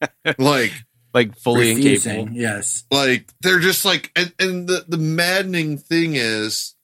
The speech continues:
Speaker 1: and we talked about this before coming on, like, I think Zimmer was, like,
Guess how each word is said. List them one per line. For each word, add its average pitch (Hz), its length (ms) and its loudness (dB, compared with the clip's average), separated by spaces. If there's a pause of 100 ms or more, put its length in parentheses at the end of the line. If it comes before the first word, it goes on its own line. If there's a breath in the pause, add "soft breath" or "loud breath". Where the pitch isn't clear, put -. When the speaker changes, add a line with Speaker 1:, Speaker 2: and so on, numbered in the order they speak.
Speaker 1:
and 139 100 -4
we 139 100 -4
talked 156 280 -2
about 135 180 -2
this 127 160 -6
before 127 460 -4
coming 120 320 -2
on, 113 320 -4 (1900)
like, 139 300 -2 (260)
I - 60 -12
think 165 240 -2
Zimmer 147 360 0
was, 143 240 0
like, 120 300 -2